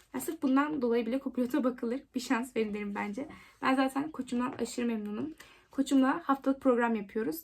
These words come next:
ama ara görüşme de beraberinde var. Mesela, ım, salı günü görüştük. Koçum beni cuma günü aradı. Hani o ara görüşme bile o kadar böyle insanı şey yapıyor ki hani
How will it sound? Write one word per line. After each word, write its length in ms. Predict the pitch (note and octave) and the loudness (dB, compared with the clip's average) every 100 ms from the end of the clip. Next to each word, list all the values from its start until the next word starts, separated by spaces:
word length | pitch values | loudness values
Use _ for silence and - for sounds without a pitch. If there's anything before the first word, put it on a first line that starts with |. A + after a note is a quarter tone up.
| - | -4
ama 360 | A#3+ A3+ E4+ - _ _ - | 0 0 -2 -8 _ _ -2
ara 160 | B3 B3 | 0 2
görüşme 460 | A#3 A3 - A#3 | 2 0 -2 -2
de 220 | G#3 G3 - - - | -2 -4 -12 -20 -8
beraberinde 600 | G#3 G3 G3 G3 F#3+ G3 | -2 -2 -2 -4 -4 -2
var. 200 | G3+ F4+ - - - - | -4 -4 -8 -20 -14 -8
Mesela, 500 | C4+ A#3 A#3+ C4+ - A#3 | -2 0 0 -2 -6 -8
ım, 340 | G#3 G#3 - - | -6 -6 -8 -14
salı 240 | - D4 B3 | 0 2 2
günü 140 | A3 | 0
görüştük. 500 | G#3 - - - - _ - | -2 -8 -12 -16 -18 _ -10
Koçum 320 | C4+ C4 A3 | -4 -2 -2
beni 300 | G#3 C4+ D#4+ _ _ _ | -2 -6 -8 _ _ _
cuma 240 | - A#3+ A3+ | 2 4 4
günü 220 | G#3 A#3+ | 2 0
aradı. 420 | A#3+ G#3+ C4+ D#4+ - _ | 0 -2 -4 -6 -14 _
Hani 100 | C#4+ - | -4 -4
o 140 | - | -4
ara 160 | D4 D#4 | -2 0
görüşme 440 | C#4 C4+ C#4 D#4+ | 0 0 -2 -4
bile 140 | C#4+ C4 | -2 0
o 60 | |
kadar 300 | B3+ C4 C4+ | 2 2 2
böyle 180 | B3 A#3+ | 2 0
insanı 420 | B3+ A#3 B3 B3 | -2 -4 -4 -4
şey 160 | B3 B3+ | -2 -2
yapıyor 280 | A#3+ D#4 C#4+ | -2 -4 -6
ki 120 | A3 | -8
hani 260 | G#3+ A3 | -8 -8